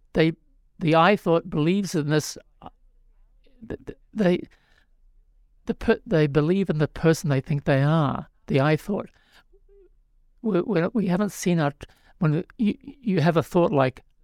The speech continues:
"How am I gonna pay the rent next month?" Who is this I who's gonna pay the, who, who's worrying about paying the rent? Can you find it for me?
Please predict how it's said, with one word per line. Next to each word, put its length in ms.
"How 180
am 40
I 80
gonna 160
pay 180
the 120
rent 220
next 280
month?" 240
Who 240
is 100
this 260
I 640
who's 220
gonna 220
pay 240
the, 140
who, 320
who's 180
worrying 260
about 240
paying 260
the 100
rent? 320
Can 140
you 140
find 380
it 120
for 140
me? 200